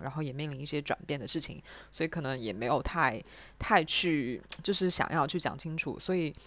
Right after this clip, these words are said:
呃，我觉得是，应该是我跟大家道歉，就是我没有讲清楚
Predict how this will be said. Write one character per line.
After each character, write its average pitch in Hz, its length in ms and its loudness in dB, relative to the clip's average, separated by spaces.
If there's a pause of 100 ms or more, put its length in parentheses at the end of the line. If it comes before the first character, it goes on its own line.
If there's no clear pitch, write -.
(200)
呃， 104 160 4
我 82 80 -2
觉 151 140 -2
得 160 60 0
是， 160 320 0
应 - 120 -8
该 170 120 2
是 175 180 0
我 127 320 0
跟 143 240 -2
大 151 140 4
家 - 60 -4
道 - 180 2
歉， 127 180 -4
就 127 60 -4
是 151 100 0
我 117 100 -4
没 123 80 -6
有 143 80 -2
讲 - 200 -2
清 156 180 -4
楚 123 240 -4